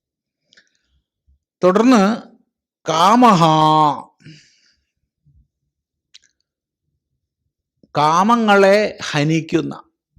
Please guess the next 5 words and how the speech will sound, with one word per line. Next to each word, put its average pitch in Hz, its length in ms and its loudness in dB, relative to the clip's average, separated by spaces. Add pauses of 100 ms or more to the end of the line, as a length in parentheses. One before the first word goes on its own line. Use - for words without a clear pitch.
(120)
നശിപ്പിക്കുന്ന, 175 800 -8 (2000)
അത് 165 160 -2
വേണം, 185 340 0
ഇത് 175 140 0
വേണം, 180 520 -2